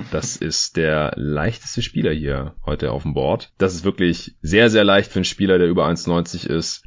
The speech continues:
Speaker 2: Measurements sind damit sehr vergleichbar mit De'Aaron Fox, fast identisch tatsächlich. Geht auch so ein bisschen Richtung Dennis Schröder, der als Fliegengewicht in die Liga kam, äh, ähnlich groß ist, aber eine noch längere Wingspan hat, oder auch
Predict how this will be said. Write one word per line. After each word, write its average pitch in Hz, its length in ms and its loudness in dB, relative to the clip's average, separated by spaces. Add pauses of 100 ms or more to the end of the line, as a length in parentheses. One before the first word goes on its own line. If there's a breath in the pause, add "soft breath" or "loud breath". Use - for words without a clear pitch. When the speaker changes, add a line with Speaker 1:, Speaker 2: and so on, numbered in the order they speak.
Speaker 2:
Measurements 117 680 4
sind 104 160 0
damit 104 240 2
sehr 110 100 2
vergleichbar 107 460 2
mit 101 180 2
De'Aaron 101 220 2
Fox, - 520 -6
fast - 280 -4
identisch 113 500 -2
tatsächlich. 123 560 -2
Geht - 160 -2
auch - 100 -6
so 110 120 -2
ein 101 40 0
bisschen 113 220 -4
Richtung 104 300 -2
Dennis 101 240 0
Schröder, 120 420 2
der 101 260 4
als 95 280 -4
Fliegengewicht 110 560 -2
in 95 80 -2
die 98 80 2
Liga 101 320 2
kam, 92 680 0
äh, 87 320 0
ähnlich 92 200 -2
groß 101 220 -2
ist, 92 60 -6
aber 87 120 0
eine 85 200 2
noch 92 200 -2
längere 87 260 0
Wingspan 92 520 -4
hat, 92 200 -4
oder 80 140 -2
auch 82 100 -6